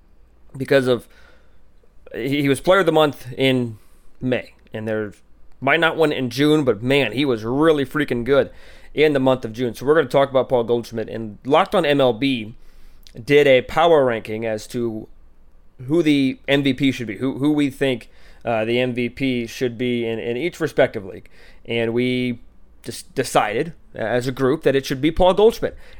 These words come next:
in the National League. And I think that that is a phenomenal choice, 'cause I think that Paul Goldschmidt has been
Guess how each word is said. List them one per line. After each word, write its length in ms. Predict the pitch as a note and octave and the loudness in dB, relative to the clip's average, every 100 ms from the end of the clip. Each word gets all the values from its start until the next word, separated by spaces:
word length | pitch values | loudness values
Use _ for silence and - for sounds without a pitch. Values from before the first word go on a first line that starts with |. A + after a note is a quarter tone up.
| - | -2
in 100 | C#3+ | 2
the 80 | C#3+ | 4
National 360 | C3 - A#2+ | 2 -2 -6
League. 120 | G2+ | -4
And 100 | A#2 | 0
I 120 | C#3+ F3 | 2 2
think 280 | E3 D#3+ | 4 2
that 80 | B2+ | 2
that 180 | C3+ C#3 | 2 4
is 120 | C3 | 2
a 40 | A#2 | -2
phenomenal 640 | B2+ A#2+ D3+ F#3 E3+ C#3 | -4 0 2 4 2 2
choice, 480 | - B2+ A2+ A2 - - - - | 0 0 0 -4 -18 -20 -20 -8
'cause 120 | B2 | 2
I 100 | C3 | 2
think 160 | C#3 B2+ | 4 -2
that 120 | B2 | 4
Paul 160 | C3+ | 4
Goldschmidt 360 | B2+ B2+ B2+ B2 | 6 2 2 0
has 180 | A#2+ A2+ | 0 0
been 340 | B2 A#2 A2+ | 0 0 -4